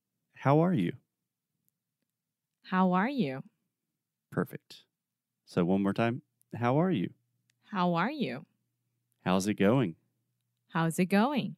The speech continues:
Speaker 1: How are you doing?
Speaker 2: How are you doing?
Speaker 1: Nice. I like how you're changing up the intonation a little bit.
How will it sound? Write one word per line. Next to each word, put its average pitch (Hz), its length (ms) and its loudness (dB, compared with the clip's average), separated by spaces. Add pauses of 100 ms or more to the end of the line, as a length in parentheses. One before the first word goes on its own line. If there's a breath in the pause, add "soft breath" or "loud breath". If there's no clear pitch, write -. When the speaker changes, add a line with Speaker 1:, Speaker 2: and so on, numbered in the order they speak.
(1300)
Speaker 1:
How 127 180 2
are 135 60 6
you 135 180 2
doing? 135 320 4 (920)
Speaker 2:
How 339 200 0
are 403 80 0
you 392 180 -2
doing? 170 500 -2 (680)
Speaker 1:
Nice. - 500 -8 (160)
I 101 60 -4
like 98 180 -2
how 113 80 -2
you're 98 160 0
changing 120 580 -2
up 113 280 -2
the 107 200 -4
intonation 117 680 0
a 117 40 0
little 113 260 -2
bit. 147 240 0